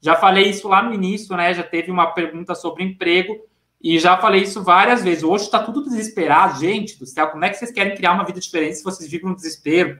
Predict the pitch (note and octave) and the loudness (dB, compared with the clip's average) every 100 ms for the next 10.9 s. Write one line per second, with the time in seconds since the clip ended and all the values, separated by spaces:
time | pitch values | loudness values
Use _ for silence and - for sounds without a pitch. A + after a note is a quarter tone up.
0 | _ D#3+ A3 A3+ D#3+ C3+ D3+ F3+ D#3 D3 | _ 4 6 6 4 4 4 4 2 -2
1 | D#3 - - F#3 G3+ G3+ G3+ G#3+ B3 A3+ | -2 -10 -2 2 4 2 0 2 2 2
2 | A3+ A3+ C#4 D#4 D#4 D#4 D#4 F4+ F4 D#4 | -2 -4 -6 0 4 4 2 0 2 2
3 | F#4 G4+ A4 F#4 C#4 D4+ - _ _ _ | -2 0 4 4 4 -4 -12 _ _ _
4 | _ _ _ F3+ F#3+ F#3+ F#3 F#3+ B3+ B3 | _ _ _ -2 0 0 2 4 2 -2
5 | - G#3+ A3 G#3 G#3 G#3 B3 A#3+ A3 G3+ | -10 -10 -6 -6 -4 -6 -6 -8 -6 -6
6 | G3 A#3+ F#4+ E4 A3 A#3+ G#3+ F3+ F#3 E3 | -6 -6 -4 -4 -4 -4 -4 -6 -4 -6
7 | - - E3 F#3+ E4 B3+ - G3+ G#3 C#4+ | -6 0 2 2 0 -2 -2 2 4 4
8 | - A3 B3+ - A#3+ A3+ G#3+ A3+ A3+ A3+ | 2 2 2 0 -2 -2 0 0 0 0
9 | A3 A#3+ - A3+ A3+ A3+ F#3+ F3 F3 A#3+ | 0 0 2 2 2 -2 0 4 6 4
10 | - F#4 E4+ G4 G4 F3 - - - | 2 -2 0 -4 -4 -2 -2 -4 -20